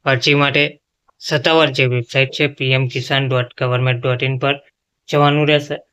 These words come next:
આમાં ન્યૂ ફાર્મર રજિસ્ટ્રેશનનો તમને વિકલ્પ દેખાશે. તેને ખોલવાનો રહેશે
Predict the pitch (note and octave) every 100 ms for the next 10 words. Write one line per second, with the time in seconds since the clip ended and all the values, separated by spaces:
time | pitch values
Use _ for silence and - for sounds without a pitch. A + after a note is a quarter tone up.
0 | _ - - - D#3 E3 D3 D3 F3 F3
1 | C#3+ C3+ C#3 C3 B2 A#2+ C3 - B2+ C3+
2 | C3 C#3+ C#3+ B2 B2+ C#3+ B2+ A#2 B2 A#2
3 | - A#2 C3 B2 - - _ _ _ _
4 | _ _ - C#3+ C#3+ D3 D3 - C#3 B2+
5 | C#3 C#3+ C#3+ C#3 C3+